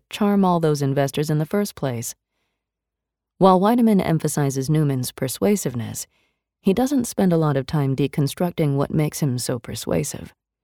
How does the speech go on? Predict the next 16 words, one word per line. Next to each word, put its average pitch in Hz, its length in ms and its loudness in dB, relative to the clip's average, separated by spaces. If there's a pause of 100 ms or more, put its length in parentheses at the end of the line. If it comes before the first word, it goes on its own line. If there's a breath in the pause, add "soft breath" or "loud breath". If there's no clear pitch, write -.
(800)
But 180 240 2
what 247 160 4
if 240 220 0
the 175 160 0
answer 165 500 2
is 156 160 0
directly 165 560 0
tied 147 400 -2
to - 80 -2
the 139 140 0
WeWork 156 480 -2
message? - 500 -2 (760)
The 175 160 4
one 208 160 4
about 180 380 2
capitalist 160 760 0